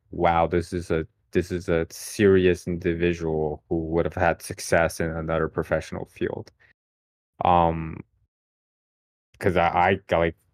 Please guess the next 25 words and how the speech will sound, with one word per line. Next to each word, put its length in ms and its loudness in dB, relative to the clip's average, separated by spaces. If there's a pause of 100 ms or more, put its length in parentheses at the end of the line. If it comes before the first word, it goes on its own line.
(140)
I 100 2
think, 260 -4
like, 160 2
after 300 2
everything 400 2
that 120 4
we, 120 -4
we 180 -4
looked 260 -2
at, 120 4
like, 400 0
ninety 340 0
percent 380 0
of 80 -2
these 180 -4
guys 440 2
w-, 180 -8
would 280 -8
not 280 -2
be 100 0
able 140 -2
to 80 -2
get 160 -2
a 40 -2
job, 300 0